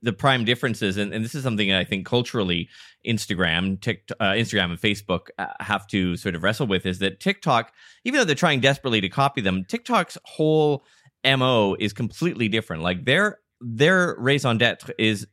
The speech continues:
literally just, "We wanna entertain you for a little while." Whereas Facebook and Instagram, I feel,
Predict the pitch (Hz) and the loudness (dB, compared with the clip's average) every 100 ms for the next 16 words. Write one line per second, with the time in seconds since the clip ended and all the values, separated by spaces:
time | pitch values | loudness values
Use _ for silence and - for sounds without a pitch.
0 | _ _ 120 175 190 170 143 135 131 - | _ _ -2 2 2 2 0 0 -2 -2
1 | 143 220 202 - 147 143 - 131 113 104 | 0 2 2 0 -2 -4 -2 -2 -2 -4
2 | 101 90 87 82 80 - _ _ _ 151 | -4 -4 -4 -2 -4 -6 _ _ _ -2
3 | 147 - 285 285 226 147 170 170 135 110 | 0 0 -2 -2 -4 -2 -4 -2 0 0
4 | 107 127 120 113 | 0 2 2 0